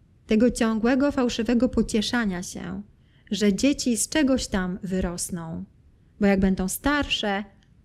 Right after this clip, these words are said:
to niby same coś tam lepiej zrozumieją, czy też łatwiej będzie do nich przemówić? Czytajmy dalej. Wielu ludzi popełnia i dzisiaj ten błąd.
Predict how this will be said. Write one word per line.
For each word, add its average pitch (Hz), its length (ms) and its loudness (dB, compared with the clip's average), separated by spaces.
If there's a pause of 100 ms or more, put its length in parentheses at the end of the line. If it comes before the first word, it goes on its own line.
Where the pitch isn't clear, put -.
(260)
to 269 80 0
niby 220 260 6
same 180 380 0
coś 185 180 -6
tam 190 220 -2
lepiej 190 300 2
zrozumieją, 185 800 -8 (400)
czy 196 120 -6
też 185 280 0
łatwiej 220 380 2
będzie 190 280 0
do 170 120 -6
nich 170 200 -10
przemówić? 175 840 -10 (2000)
Czytajmy 214 440 2
dalej. 175 520 -4 (920)
Wielu 285 340 4
ludzi 277 280 4
popełnia 226 500 2
i 202 140 -2
dzisiaj 202 360 -2
ten 170 220 -6
błąd. 170 520 -10